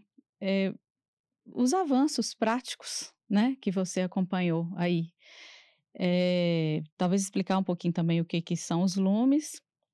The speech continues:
e pedir licença pra, antes de você responder, dizer que esse é a primeira entrevista, rodada de entrevista metropolitana, e que a gente vai trazer pessoas pra falar sobre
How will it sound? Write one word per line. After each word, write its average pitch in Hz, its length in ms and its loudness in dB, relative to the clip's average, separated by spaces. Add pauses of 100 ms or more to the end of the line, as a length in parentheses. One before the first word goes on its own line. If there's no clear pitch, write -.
(140)
e 311 380 2 (540)
pedir 220 260 4
licença 226 440 0
pra, 226 240 0
antes 233 140 0
de 220 100 0
você 208 260 0
responder, 214 580 2
dizer 254 540 2
que 240 200 0
esse 240 800 0
é 202 100 0
a 208 60 2
primeira 208 840 2 (380)
entrevista, 202 640 2
rodada 190 460 0
de 202 100 2
entrevista 185 480 0
metropolitana, 190 840 -2 (540)
e 233 100 0
que 277 100 0
a 269 60 4
gente 254 200 2
vai 233 220 4
trazer 240 300 2
pessoas 240 400 0
pra 196 120 -2
falar 185 460 2
sobre 185 560 0